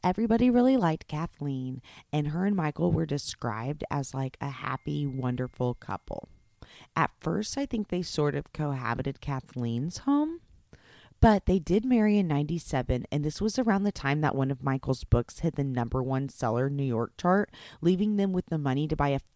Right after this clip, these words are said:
fabulous property. Like, you guys, this was a beautiful colonial-styled home, five-bedroom, five and a half bathroom. That's the first thing I think of when I think of beautiful, sprawling homes, is all the storage.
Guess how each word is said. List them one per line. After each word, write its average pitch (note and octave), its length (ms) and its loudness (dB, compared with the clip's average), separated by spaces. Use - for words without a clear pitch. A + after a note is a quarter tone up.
fabulous C3+ 640 4
property. - 420 -4
Like, A#2+ 260 -4
you D3+ 180 0
guys, B2 480 -2
this D3 280 -2
was F3+ 240 -2
a D#3+ 100 0
beautiful C#3 760 -4
colonial-styled C3 1200 -4
home, A#2+ 460 -4
five-bedroom, B2 1000 -2
five C#3+ 260 -2
and F3+ 120 0
a E3+ 40 0
half E3 360 -4
bathroom. A#2 760 -6
That's D#3 260 0
the D#3+ 80 -2
first C3+ 300 -6
thing C3+ 100 -4
I A#2+ 80 -4
think B2 220 -6
of A#2 100 -8
when A#2 100 -6
I C3+ 60 -6
think C3 200 -6
of A2+ 80 -14
beautiful, B2 320 -6
sprawling A#2 440 -6
homes, A2 320 -10
is G#2+ 100 -10
all A2 140 -4
the G#2 80 -8
storage. A2 540 -8